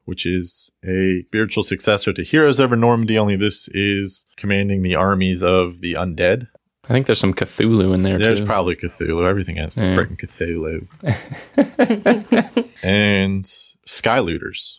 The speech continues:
Speaker 1: which is another game that they spoke about. Again, it was kind of a letdown that they didn't get too much into gameplay.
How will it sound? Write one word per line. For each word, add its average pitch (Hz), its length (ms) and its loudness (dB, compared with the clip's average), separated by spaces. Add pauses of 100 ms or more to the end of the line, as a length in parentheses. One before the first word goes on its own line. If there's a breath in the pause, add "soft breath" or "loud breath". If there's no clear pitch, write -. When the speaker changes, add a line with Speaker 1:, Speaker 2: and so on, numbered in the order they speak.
Speaker 1:
which - 220 -8
is 95 160 -2
another 95 300 0
game 80 420 -8 (300)
that - 200 -6
they 82 180 -4
spoke - 440 -6
about. 80 360 -2 (200)
Again, 120 440 0 (180)
it 110 160 -2
was 113 180 -2
kind 147 280 0
of 127 320 0 (200)
a 98 80 0
letdown 104 640 2
that 95 140 -2
they 92 100 0
didn't 104 220 0
get 101 200 0
too 92 220 -6
much 95 280 -2
into 92 560 -2 (120)
gameplay. 101 720 0